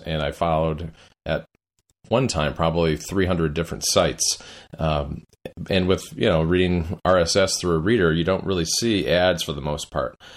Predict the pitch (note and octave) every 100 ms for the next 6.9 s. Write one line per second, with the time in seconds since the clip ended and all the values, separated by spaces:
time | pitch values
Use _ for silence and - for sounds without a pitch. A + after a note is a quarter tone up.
0 | - - - D2+ D2+ C#2 D2+ _ F#2 F2
1 | F2 - _ F2 F2 F#2+ G#2 F#2+ F2+ G2+
2 | F#2 F#2+ G2 F2+ F2 F2 E2 - - E2
3 | D2+ - - - - A#2 D#2+ D#2 - -
4 | - _ - F2 E2+ E2 D#2+ D#2+ D2+ D#2
5 | - _ _ _ - - E2 D2 D2 D#2+
6 | D#2+ - E2 D#2+ D2+ - E2 D#2 C#2+